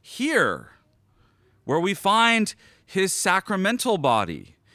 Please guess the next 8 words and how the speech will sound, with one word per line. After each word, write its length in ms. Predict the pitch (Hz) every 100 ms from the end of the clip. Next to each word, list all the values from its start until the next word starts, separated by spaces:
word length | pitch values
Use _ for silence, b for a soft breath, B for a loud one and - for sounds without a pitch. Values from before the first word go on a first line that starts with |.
| b
Here, 420 | - 247 302 202
where 220 | 151 156
we 140 | 165 170
find 380 | - 165 170 165
his 140 | 170
ecclesial 720 | 170 - 208 277 240 180 131
body. 340 | 110 101 95 110
Here, 540 | - 240 262 208